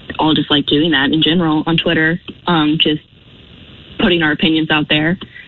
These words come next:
And I guess, like, it's just interesting that people would actually care,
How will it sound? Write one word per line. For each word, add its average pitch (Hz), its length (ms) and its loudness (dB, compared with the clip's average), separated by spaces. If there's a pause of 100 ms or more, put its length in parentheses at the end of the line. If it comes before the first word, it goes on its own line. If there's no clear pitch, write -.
And 156 560 2 (760)
I 262 80 2
guess, 294 280 2
like, 370 160 -2
it's 311 160 0
just 294 360 -2
interesting 220 540 0 (120)
that 175 220 0 (500)
people 175 420 0 (200)
would 156 180 2
actually 233 380 0
care, 262 380 0